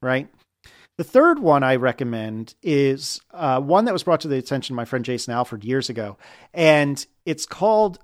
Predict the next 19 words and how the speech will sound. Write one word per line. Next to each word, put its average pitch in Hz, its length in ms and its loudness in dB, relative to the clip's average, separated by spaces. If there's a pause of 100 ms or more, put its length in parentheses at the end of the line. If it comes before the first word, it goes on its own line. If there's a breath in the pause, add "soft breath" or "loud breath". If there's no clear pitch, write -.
the 147 140 -6
Family 226 360 0
Force 208 380 0
Five 165 420 0
Christmas - 400 -4
Pageant, 127 540 -6
and 127 120 -8
the, 131 80 -2
and 139 260 -8
the 127 60 -6
name 139 180 -2
of 175 40 -2
the 180 60 -4
band 135 200 -4
is 160 80 -10
Family 127 260 -6
Force 143 220 -6
Five. 110 360 -10 (560 soft breath)
And 185 380 4